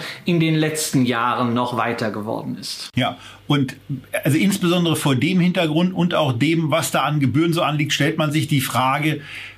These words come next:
Speaker 2: gibt es da nicht was Besseres? Und diese Antwort lautet glücklicherweise ja. Und das macht's ja dann auch ganz angenehm. Null Komma sechs fünf Prozent, äh, das nochmal herausgehoben, ist schon wirklich ein Apothekenpreis für dieses Portfolio und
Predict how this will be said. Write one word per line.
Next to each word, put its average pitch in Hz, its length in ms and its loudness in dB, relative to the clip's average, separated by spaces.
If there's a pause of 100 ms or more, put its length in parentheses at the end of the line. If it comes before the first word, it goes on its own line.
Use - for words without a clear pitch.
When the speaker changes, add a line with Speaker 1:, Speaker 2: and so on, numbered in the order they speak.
(140)
Speaker 2:
gibt 175 420 0
es 127 240 2
da 131 280 0
nicht 151 400 2
was 117 260 0
Besseres? 117 540 0
Und 117 300 2
diese 156 260 2
Antwort 147 560 0
lautet 123 520 0
glücklicherweise 127 840 2
ja. 123 480 0 (340)
Und 127 320 2
das 131 160 0
macht's 139 240 0
ja 139 60 2
dann 131 100 0
auch 120 220 0
ganz 113 160 0
angenehm. 98 340 2
Null 143 160 4
Komma 160 300 2
sechs 151 260 -2
fünf 160 260 2
Prozent, 147 640 0
äh, 131 160 2
das 139 280 0
nochmal 139 220 2
herausgehoben, 131 720 0
ist - 180 0
schon 131 240 2
wirklich 147 240 0
ein 127 80 0
Apothekenpreis 151 960 0
für 139 140 0
dieses 156 320 0
Portfolio 147 720 2 (440)
und 147 460 0